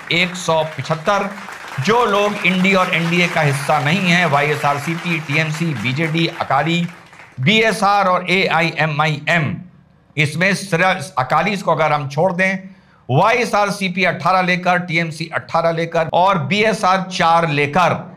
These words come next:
अगर इंडिया अलायंस में शामिल हो जाता है,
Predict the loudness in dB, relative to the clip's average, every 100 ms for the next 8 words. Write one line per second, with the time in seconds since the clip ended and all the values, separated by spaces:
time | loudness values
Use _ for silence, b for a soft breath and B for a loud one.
0 | B B 0 2 4 2 2 0 0 2
1 | 2 2 2 0 0 0 0 0 2 2
2 | 2 2 2 2 4 4 4 4 2 0